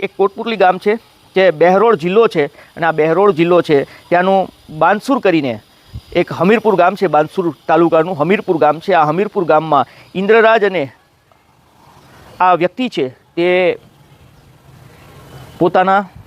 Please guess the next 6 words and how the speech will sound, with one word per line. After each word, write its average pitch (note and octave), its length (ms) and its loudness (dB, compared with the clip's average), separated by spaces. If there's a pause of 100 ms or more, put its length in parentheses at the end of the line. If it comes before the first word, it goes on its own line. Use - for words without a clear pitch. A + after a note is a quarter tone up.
(160)
Facebook-ની D#3+ 440 -4
અંદર G#2+ 240 -4 (760)
હરિયાણા F#3+ 440 0 (1120)
અને E3 240 0 (140)
રાજસ્થાનના D3+ 560 -2
મુખ્યમંત્રી A#2+ 540 -6